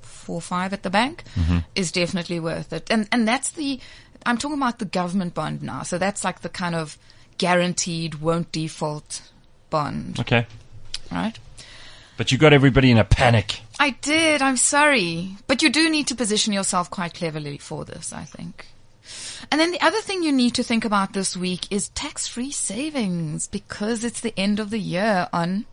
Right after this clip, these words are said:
Speaker 1: Thursday.
Speaker 2: Mm-hmm.
Speaker 1: Um, and it's very important. If, if you're going to be invested anywhere and you've got five years at least, to put your money into a tax-free savings account. If you've already got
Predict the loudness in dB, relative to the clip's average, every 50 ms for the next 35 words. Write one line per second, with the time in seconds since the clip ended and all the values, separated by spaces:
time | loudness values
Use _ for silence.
0 | -10 -8 -6 -6 -6 -6 -8 -10 -10 -10 -8 -8 -8 -8 -10 -10 -12 -12 -4 0
1 | 4 4 6 6 6 4 2 0 -6 -18 -20 -20 -12 -12 -12 -12 -12 -18 -20 -20
2 | -18 -18 -18 -18 -20 -18 0 4 6 8 8 8 8 6 4 2 -2 -4 -12 -20
3 | -20 -20 -6 0 4 4 4 4 4 2 4 6 8 8 8 6 4 2 0 0
4 | -2 -2 -2 -2 -4 -8 -8 -8 -10 -12 -14 -16 -20 -20 -20 -20 -8 -6 -4 -4
5 | -4 -8 -14 -18 -20 -20 -20 -18 -18 -16 -18 -18 -20 -4 -4 -4 -4 -2 -2 -2
6 | 0 2 0 0 0 -2 0 0 0 0 2 0 0 -2 -2 -4 -6 -6 -6 -6
7 | -2 2 4 4 4 4 4 2 0 -2 -2 -2 -2 -2 -2 -4 -10 -18 -20 -8
8 | -4 0 2 2 2 0 2 2 0 0 0 -2 -2 0 2 2 2 0 0 -2
9 | -2 -2 -4 -6 -6 -6 -6 -6 -4 -6 -8 -10 -8 -10 -10 -10 -6 -8 -8 -8
10 | -6 -6 -4 -4 -4 -4 -6 -8 -8 -6 -8 -6 -6 -6 -6 -6 -4 -6 -6 -6
11 | -6 -6 -6 -6 -6 -6 -4 -4 -2 0 0 0 0 -2 -4 -4 -4 -6 -8 -8
12 | -8 -8 -8 -6 -8 -6 -6 -4 -2 -2 -2 0 0 -2 -2 -2 2 2 2 2